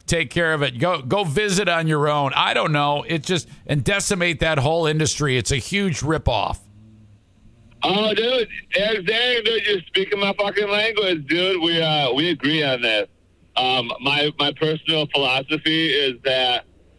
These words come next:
Speaker 2: well, this, this, uh, transcends the capitalism, uh, of the funeral industry. But in my general life, I'm like, I don't really under-, I don't understand why. Uh,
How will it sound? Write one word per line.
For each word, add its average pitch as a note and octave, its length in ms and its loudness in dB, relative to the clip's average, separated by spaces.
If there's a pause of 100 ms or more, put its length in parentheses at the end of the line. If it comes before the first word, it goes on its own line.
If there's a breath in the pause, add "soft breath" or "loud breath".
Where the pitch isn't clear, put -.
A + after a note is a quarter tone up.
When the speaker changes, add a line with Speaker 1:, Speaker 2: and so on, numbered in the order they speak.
(160)
Speaker 2:
well, D#3 260 0
this, F3 200 0 (240)
this, F3+ 260 0
uh, D#3 240 0 (180)
transcends C#3 800 -2
the A#2+ 100 0
capitalism, A#2 1080 -2 (140)
uh, G#2 380 0
of G#2+ 180 0 (140)
the G#2+ 80 0 (100)
funeral A2+ 680 0
industry. A#2+ 520 0 (360 loud breath)
But D3+ 220 -2 (280 loud breath)
in D3+ 140 2
my E3 220 0
general D#3+ 460 0
life, C#3+ 300 0
I'm C#3+ 160 0
like, C#3+ 300 0
I F3+ 100 -2
don't B3+ 160 0
really G3+ 160 0
under-, E3 240 0
I D3+ 140 0
don't G3 160 0
understand D#3 680 -2
why. B2+ 600 0 (560)
Uh, A2 560 0